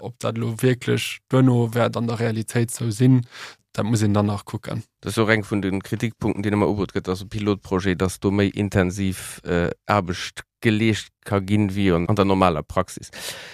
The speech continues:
Speaker 2: Bleiben wir bei dem, dass sich nach viel frohe Stellen und nach vieles am Organisatorische für in allem zu klären bleibt. Das kann ich noch darauf festmachen, dass am Anfang noch immer verschiedene Sachen ungeklärt sind, über die man die Laschke schon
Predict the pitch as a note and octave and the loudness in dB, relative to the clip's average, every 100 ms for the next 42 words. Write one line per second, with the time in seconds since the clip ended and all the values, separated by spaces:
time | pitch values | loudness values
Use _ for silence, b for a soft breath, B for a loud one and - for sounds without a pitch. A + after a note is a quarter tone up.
0 | B B _ - D#3 F3+ C#3+ B2+ B2+ D3 | B B _ 4 6 8 6 6 4 4
1 | D#3 B2+ A#2+ A#2+ B2 A2 - C#3 - E3+ | 4 4 2 -4 -2 -2 0 -4 2 6
2 | C#3 G#2+ - - E3+ G3 C#3+ C3 D2+ A#2 | 6 4 2 4 4 6 4 4 2 4
3 | A2+ A2+ - - D#3+ E3+ B2+ - - A2+ | 4 2 -2 0 2 4 4 2 0 2
4 | A#2 A#2+ G#2 A#2 A2 G#2 - A3 - A#2+ | 4 4 4 2 2 0 2 0 0 -4
5 | - A2+ A#2+ A#2 G#2+ - G#2 - E3 E3 | 0 2 4 2 0 -6 -6 2 2 2
6 | C3 B2+ B2 - - C3+ - - C#3+ C3 | 4 4 4 -4 0 0 2 0 4 2
7 | C3 D#3+ C#3 D3 D3+ A#2+ A2+ A2+ A2+ - | 2 0 0 0 0 2 2 2 0 0
8 | B2 A#2 C#3 C3+ A#2+ B2 D#3 C#3 B2 A#2 | 2 4 4 2 2 0 0 2 2 0
9 | - D3 B2 - B2 - A#2+ A2+ A2 - | 0 0 0 0 0 0 -4 0 -2 0
10 | A#2 A2+ A#2 B2+ C3+ - - E2+ - F#2 | -2 0 2 2 0 -4 -2 -2 0 0
11 | F2+ E2 | 0 -6